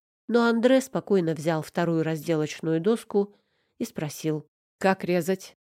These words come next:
«Небольшими кусочками». Он перестал смотреть на меня, занявшись мясом, и сразу стало спокойнее.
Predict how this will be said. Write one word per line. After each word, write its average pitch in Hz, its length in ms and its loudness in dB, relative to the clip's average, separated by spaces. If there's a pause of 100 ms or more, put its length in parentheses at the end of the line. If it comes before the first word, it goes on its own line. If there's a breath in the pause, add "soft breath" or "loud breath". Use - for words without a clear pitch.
(120)
«Небольшими 170 560 0
кусочками». 151 800 -8 (280)
Он 175 160 0
перестал 165 480 -2
смотреть 160 400 -6
на 156 80 -6
меня, 160 460 -4 (360 soft breath)
занявшись 165 640 -4
мясом, 160 500 -6 (280)
и 208 40 0
сразу 220 360 0
стало 190 320 -2
спокойнее. 147 800 -6